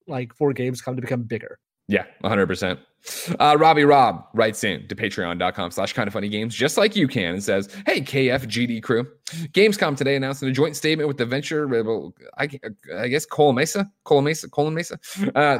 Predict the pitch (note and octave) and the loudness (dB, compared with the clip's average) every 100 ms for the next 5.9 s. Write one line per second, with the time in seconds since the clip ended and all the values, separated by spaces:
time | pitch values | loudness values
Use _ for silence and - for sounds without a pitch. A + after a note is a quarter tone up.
0 | G2+ C3+ C3+ D#3 C#3+ C3 A#2+ A2 G#2+ A#2+ | 0 -2 0 0 0 0 -2 -4 -2 2
1 | A2+ G#2+ - A2+ B2 A#2 G#2+ A2 G2 G#2 | 2 0 -4 -4 -4 -2 -4 -4 -4 -4
2 | G2 D2+ C#2+ - F2+ - _ _ - - | -4 -6 -10 -4 -4 -6 _ _ -20 -12
3 | D#3+ C#3 G3 B3+ F#3 G3+ - E3+ E3+ D3 | 2 6 6 6 4 2 2 0 0 0
4 | C#3 A#2+ C3+ G#2+ G#2 - D#3 F#3+ - A#2+ | -4 0 0 0 -6 -6 -6 -6 -4 -4
5 | B2+ A2+ A#2+ A2 G2+ G2+ F#2 E2+ | -4 -8 -6 -4 -4 -2 -2 -4